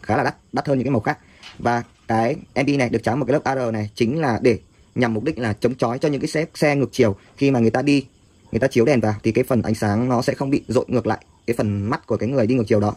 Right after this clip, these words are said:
thì nó sẽ là chống chói khá là hiệu quả. Nó sẽ hay hơn là những cái M P mà không được trắng một cái lớp A R này. Và cái lớp A R này nó sẽ giúp cho cái phần ánh sáng đi từ phía trong bi này đi ra, nó sẽ, à, được khuếch tán ánh sáng tốt hơn, cộng hưởng ánh sáng tốt hơn, và cái phần ánh sáng được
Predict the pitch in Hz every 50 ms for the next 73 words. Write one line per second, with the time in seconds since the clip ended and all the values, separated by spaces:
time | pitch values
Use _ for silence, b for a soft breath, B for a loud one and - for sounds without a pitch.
0 | - - 110 110 107 - - 120 127 - 113 101 107 107 107 101 - - - 165
1 | 151 - - - 113 B B B B B B B B B B - 123 123 147 151
2 | 156 147 147 147 143 143 131 117 110 117 95 - 131 113 135 135 135 131 131 120
3 | 117 - - 127 135 117 - 110 107 131 135 123 139 - 131 127 123 110 101 110
4 | 117 110 B B B B - 110 120 113 127 143 160 - 143 139 135 127 120 120
5 | 127 120 110 117 107 110 - - - - 143 143 190 208 - - 139 131 139 -
6 | 123 - 117 117 - 107 117 127 - 120 139 131 - 131 117 - 113 120 - 147
7 | 135 131 139 139 131 117 - - 131 127 135 135 127 120 B B B B - 123
8 | - 135 120 139 180 - b b b b b b - - 104 110 113 131 135 123
9 | - - - - - _ _ _ - 104 113 131 - 120 - - 110 107 127 151
10 | 170 160 156 151 135 135 - - - - - - - 127 147 113 - 104 107 -
11 | 110 113 151 151 151 143 131 117 113 110 107 127 - 139 - 110 - 120 113 123
12 | 151 131